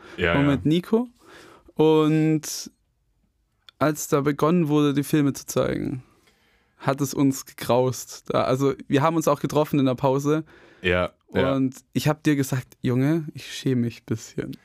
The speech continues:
Speaker 1: Ja, da hab ich dann auch gesagt, "Ich schäme mich auch ein bisschen", weil ich, ich sag's mal so, ich bin immer noch ein bisschen überrascht, dass wir gewonnen haben. Wir hatten, muss ich aber auch sagen, eine coole Story, aber technisch waren wir jetzt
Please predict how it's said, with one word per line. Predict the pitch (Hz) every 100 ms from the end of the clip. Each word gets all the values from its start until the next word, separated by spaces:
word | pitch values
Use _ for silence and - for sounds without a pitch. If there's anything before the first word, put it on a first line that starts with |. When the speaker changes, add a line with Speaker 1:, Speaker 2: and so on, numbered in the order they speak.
| _ - -
Speaker 1:
Ja, | 110 113 127 -
da | - 110
hab | 113 113
ich | 113
dann | 95
auch | 113
gesagt, | - 107 123 127
"Ich | 120 123
schäme | - 123 127 139
mich | 139 -
auch | 135 -
ein | -
bisschen", | 85 - 95 101 120 -
weil | 107 95 101 107 110 104 - -
ich, | 107 113 -
ich | - -
sag's | 123 -
mal | 120 101
so, | 107 107
ich | - - - _ _ _
bin | - 113
immer | 147
noch | 165
ein | -
bisschen | 147 143
überrascht, | 113 90 104 -
dass | 123 -
wir |
gewonnen | 123 117 117 123
haben. | 123 117 127
Wir | 110
hatten, | 110 - 135 - _ -
muss | 104 117 117
ich | 104
aber | 95 95
auch | 98
sagen, | - 95 101
eine | 92
coole | - 110 92
Story, | 87 - 101 120 131 - - - _ -
aber | 92
technisch | - 101 101 95 - -
waren | 87 85
wir | 82
jetzt | 80 - -